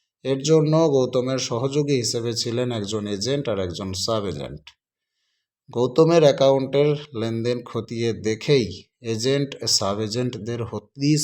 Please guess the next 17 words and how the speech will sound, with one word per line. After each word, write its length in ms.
পেতে 300
চাইছেন 380
গোয়েন্দারা। 480
তাদের 240
অ্যাকাউন্ট 380
খতিয়ে 400
দেখলে 340
এজেন্ট 560
এবং 220
সাব 280
এজেন্টের 500
হদিশ 300
পেয়ে 260
যাবেন 280
বলেই 260
মনে 240
করছেন 340